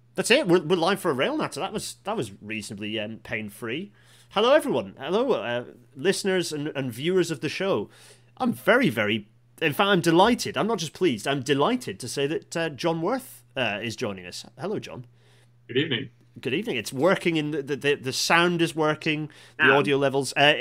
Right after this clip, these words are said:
Speaker 1: any, anyone in the chat, if the levels are not quite right, give me a shout, and then I can, I can fix it. But it should all be working fine. Oh my goodness. Um, we are in for a treat this evening, everyone. Um,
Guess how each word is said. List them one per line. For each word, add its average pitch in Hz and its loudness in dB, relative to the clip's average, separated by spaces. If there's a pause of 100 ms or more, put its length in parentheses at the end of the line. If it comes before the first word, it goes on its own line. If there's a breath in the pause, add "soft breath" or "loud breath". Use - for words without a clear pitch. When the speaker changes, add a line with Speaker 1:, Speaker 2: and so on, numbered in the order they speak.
Speaker 1:
any, 190 4
anyone 180 2
in 175 2
the 165 2
chat, 151 2
if 123 -6
the 156 0
levels 160 4
are - 2
not 135 0
quite 135 0
right, 117 0
give 131 -6
me 139 -2
a 139 -4
shout, 98 -6
and 98 -14
then 92 -12
I 92 -12
can, 104 -10
I 95 -14
can 101 -14
fix - -14
it. - -14
But 101 -14
it 104 -10
should 143 -6
all 113 -4
be 101 -8
working 92 -14
fine. 95 -14 (960 soft breath)
Oh 247 -2
my 120 0
goodness. - -6
Um, 170 2 (260)
we 170 4
are 180 10
in 165 0
for 139 -2
a 131 2
treat - -6
this 139 -4
evening, 131 -2
everyone. 98 -8
Um, 127 0